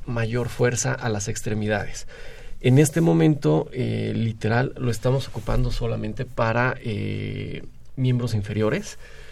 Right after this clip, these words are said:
es decir, por ejemplo, para personas que tienen alguna cuadraplegia, eh, pero, perdón, lesión mod-, medular, eh, donde necesitamos como un requisito para que puedan operar el equipo, que puedan, eh, tener movilidad en todo su tronco,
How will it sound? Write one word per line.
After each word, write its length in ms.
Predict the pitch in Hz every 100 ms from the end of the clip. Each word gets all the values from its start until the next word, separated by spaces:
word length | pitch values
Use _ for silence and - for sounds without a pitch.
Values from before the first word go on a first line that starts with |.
| - -
es 160 | 127 123
decir, 380 | 117 135 147 151
por 160 | 107
ejemplo, 240 | 104 123 110
para 160 | 104
personas 480 | 101 98 113 110 107
que 80 | 110
tienen 260 | 110 110
alguna 560 | 101 104 113 110 104 98
cuadraplegia, 760 | 101 104 104 101 143 127 151 - - - - - - - - - -
eh, 380 | 120 113 113 104 -
pero, 200 | 135 147
perdón, 300 | 135 110 110
lesión 260 | 101 117 120
mod-, 240 | 131 -
medular, 500 | 110 107 110 110 131 - - - - - - -
eh, 580 | 123 110 107 104 104 95 135
donde 520 | 135 165 170 175 170 135
necesitamos 800 | 123 - 117 131 - 170 190
como 300 | - 123 117
un 100 | 135
requisito 540 | 139 143 131 - - -
para 160 | 101
que 100 | -
puedan 240 | - 123 127
operar 320 | 120 101 107
el 160 | 123 143
equipo, 380 | 151 147 131 - - - - - -
que 100 | 139
puedan, 500 | 175 175 90 190 -
eh, 220 | 139 120
tener 260 | - 131 147
movilidad 520 | 160 131 123 127 131
en 100 | 131
todo 240 | 127 120 117
su 140 | 101
tronco, 400 | 107 98 -